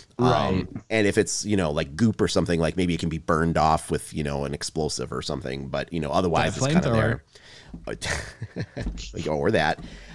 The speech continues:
Speaker 1: Um,
Speaker 2: <laughs>
Speaker 1: so that, that's one rumor. Um,
Speaker 2: Mm-hmm.
Speaker 1: another rumored operator could be there's some sort of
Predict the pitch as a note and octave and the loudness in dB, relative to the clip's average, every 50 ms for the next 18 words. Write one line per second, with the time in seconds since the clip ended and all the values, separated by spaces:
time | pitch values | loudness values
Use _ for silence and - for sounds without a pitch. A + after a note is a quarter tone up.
0 | - - _ - A2+ A#2 A#2+ A#2+ A#2 - G#3+ F#3 F3 - - F#3 D#3 C3+ - - | -20 -12 _ 2 4 6 8 8 6 6 4 2 0 0 -2 -2 -2 -2 -4 -4
1 | - - - C#3+ B2+ B2 G#2 A#2+ B2+ - G#2 A2+ - - - B2+ A#2+ B2+ B2 A#2 | -4 2 6 6 6 8 8 6 4 6 4 2 2 2 0 2 4 6 6 6
2 | A2+ G#2 F#2 F#2+ F2+ F2 E2+ E2 E2+ B2 E3 E3 - _ _ _ - E2 E2 E2 | 4 2 2 2 2 4 4 4 4 4 2 0 -8 _ _ _ -4 0 2 2
3 | E2+ E2+ F2 E2+ D2+ D#2 - C3+ C3+ B2 G#2+ A2 G#2+ G2+ G2 F#2+ - - _ G2+ | 2 2 2 0 -2 -2 -2 -2 0 0 0 0 0 0 -2 -4 -6 -6 _ 2
4 | G#2+ A#2 A#2 A#2+ A2+ G#2+ A2 A#2 A2+ A2+ G2 D2 F#2 F2+ - G2+ G2 F#2 F#2 F2 | 4 4 6 4 4 4 4 6 6 4 4 4 2 4 4 4 4 4 4 2
5 | - G#2 D#2 F#2 F#2 F#2 F2 E2+ F#2 F2 - - G2+ G2 F#2 - - G2 F2 E2 | 2 0 2 2 2 2 2 0 -2 -2 0 0 0 0 0 0 0 0 0 0
6 | D#2 | -2